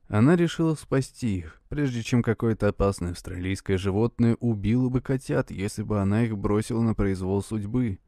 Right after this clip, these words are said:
Я больше нервничала, потому что их была целая куча,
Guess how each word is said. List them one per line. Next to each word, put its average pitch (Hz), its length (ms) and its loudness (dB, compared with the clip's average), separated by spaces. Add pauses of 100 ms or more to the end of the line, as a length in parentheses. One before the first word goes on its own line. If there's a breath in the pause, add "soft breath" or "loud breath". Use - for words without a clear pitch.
(100)
Я 127 380 0
больше 139 440 0
нервничала, 135 640 2
потому 117 380 -2
что - 200 -6
их 120 120 -2
была 123 300 0
целая 135 480 -2
куча, 135 540 -2